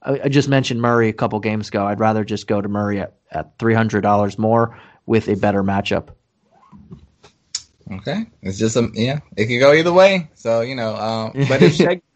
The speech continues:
Speaker 2: if Shake Milton's playing a lot of minutes, you know, I'm not scared of him against De'Aaron Fox or Halliburton, but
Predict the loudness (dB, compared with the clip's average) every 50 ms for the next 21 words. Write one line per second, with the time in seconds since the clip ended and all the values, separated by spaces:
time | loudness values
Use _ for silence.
0 | -2 -2 -2 0 2 2 2 2 2 -2 -4 -4 -4 -6 -8 -6 -2 -2 -2 -2
1 | -2 0 0 0 0 0 -2 -2 -2 -4 -4 -6 -10 -10 -10 -6 -4 -4 -4 -2
2 | -2 -2 -4 -4 -4 0 0 2 2 0 -2 -6 -4 -4 -4 -4 -4 -8 -12 -14
3 | -14 -12 -10 -10 -10 -10 -10 -10 -8 -8 -6 -6 -8 -8 -6 -4 -4 -4 -4 -6
4 | -10 -10 -6 -4 -4 -4 -4 -4 -4 -4 -6 -6 -6 -10 -12 -12 -10 -6 -6 -6
5 | -6